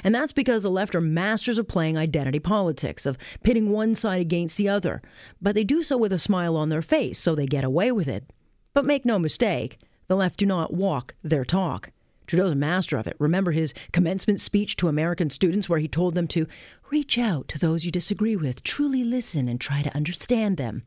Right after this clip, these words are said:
<laughs> Yeah, it sounds great. It's also B S. He and his government are the first to name call anyone who disagrees with their good deeds. Hillary Clinton had her basket of deplorables. Andrea Horwath threatened to keep her foot on Ford's neck. Jerry Dias told Doug Ford to F himself on live T V.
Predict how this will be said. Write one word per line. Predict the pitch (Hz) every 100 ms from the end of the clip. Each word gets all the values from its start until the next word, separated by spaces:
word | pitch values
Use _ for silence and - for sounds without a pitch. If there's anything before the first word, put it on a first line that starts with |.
| _
<laughs> | _ -
Yeah, | 302 233 151 - - -
it | 208 196
sounds | 269 294 202
great. | 143 127 - - -
It's | 202 202
also | 185 170
B | 139 147 180
S. | 139 - - - _ _ _
He | -
and | 214
his | 170
government | 143 190 170 147
are | 135 131 -
the | 196
first | - 269 214 -
to |
name | 180 160 165 -
call | - 170 -
anyone | 247 220 151 131
who | 156
disagrees | 151 139 151 143 139 143
with | 160
their | 147
good | 127 143
deeds. | 131 226 165 78 - - _ _ _ _ _ _ _
Hillary | 135 131 131
Clinton | 165 208 180
had | 165 147
her | 156
basket | 170 170 -
of | 160
deplorables. | 151 - 214 202 175 185 175
Andrea | 175 165
Horwath | 135 196 196 160 147
threatened | 175 160
to | 139
keep | 196 160
her |
foot | 131 220 196
on | 165
Ford's | 170 160 156
neck. | 185 190
Jerry | 135 208 202
Dias | 156 165 269 156
told | 131 156 143
Doug | 156 160
Ford | 190 185
to | -
F | 165 269
himself | 233 151 165 147
on | 190 185
live | 190 185
T | 214
V. | 208 294 214